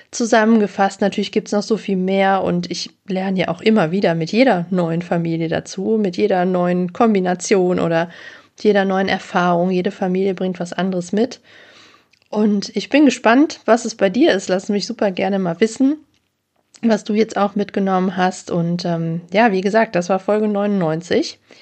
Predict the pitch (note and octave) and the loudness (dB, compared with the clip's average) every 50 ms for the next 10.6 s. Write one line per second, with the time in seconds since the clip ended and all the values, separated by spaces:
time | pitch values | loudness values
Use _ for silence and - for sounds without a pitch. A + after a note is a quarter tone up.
0 | - - - - - - - - - - - _ _ _ - B3 A#3 B3 A#3 A#3 | -20 -20 -20 -20 -20 -20 -20 -20 -20 -20 -20 _ _ _ 2 4 6 8 8 6
1 | A#3 - - A#3 B3 D4 - - - A3+ G3 F#3 E3+ F3 F3 - G#3 A#3+ G4 A4 | 4 4 4 4 4 4 2 -2 -8 -6 0 0 0 0 2 0 0 0 0 -2
2 | _ _ _ _ - A3 G#3 G#3 G#3 - - A3+ A3 A3 G#3 G3+ G3+ - - _ | _ _ _ _ -6 -2 -2 -2 -4 -4 -4 0 2 2 4 2 0 -2 -6 _
3 | _ - A3+ A3+ B3+ C4+ - - - _ _ _ _ - - C4+ C4+ - D4 C4+ | _ 0 2 2 2 2 0 -8 -20 _ _ _ _ 0 0 0 2 4 2 2
4 | A#3+ A3 G3+ G3 F#3+ F#3+ F#3+ F#3+ G#3 G#3+ G3+ G3+ A3 A3+ A3 - - G#3+ G#3 G#3 | 2 2 2 0 2 2 2 4 4 4 4 2 0 0 -2 2 0 0 2 2
5 | G3+ G#3 G3+ G3+ G3+ G#3+ - A3 G#3 G3+ G3 - G3+ - F3+ F#3+ F#3+ F#3 F#3 F3+ | 2 4 4 4 4 4 2 0 0 -2 -2 -4 -2 -2 0 2 2 2 2 0
6 | E3+ D#3+ D#3 D#3+ D#3+ E3 - - - F#3+ F3+ F3 - G3 F3 F3 E3+ - - - | -2 -2 -2 -2 -4 -4 -6 -6 -8 -6 -6 -4 -4 -4 -4 -4 -6 -8 -8 -4
7 | - F3+ F3 - - F3 - - - - - F3+ D#3+ E3 E3+ F3+ F#3+ - - - | -4 -4 -4 -4 -8 -8 -8 -8 -10 -4 -4 -4 -2 0 -2 -2 -4 -4 -4 -2
8 | F3+ F#3 F#3 F#3+ F#3 F3+ G3+ G#3+ G#3+ G#3+ G#3 G3 G3+ - A#3+ - _ - - - | -2 -2 0 -2 -2 0 2 2 2 2 2 0 0 0 -2 -6 _ -20 -20 -20
9 | - - - - - - - - - _ _ _ - - G#3 G3+ G3+ G#3 G3+ G3+ | -20 -20 -20 -20 -20 -20 -20 -20 -20 _ _ _ 0 4 4 4 4 4 2 0
10 | G3+ G3+ G3+ G3 - - F#3+ G#3 A3 G3+ D#3+ D3+ | 0 -2 -2 -4 -4 0 2 4 4 4 2 -4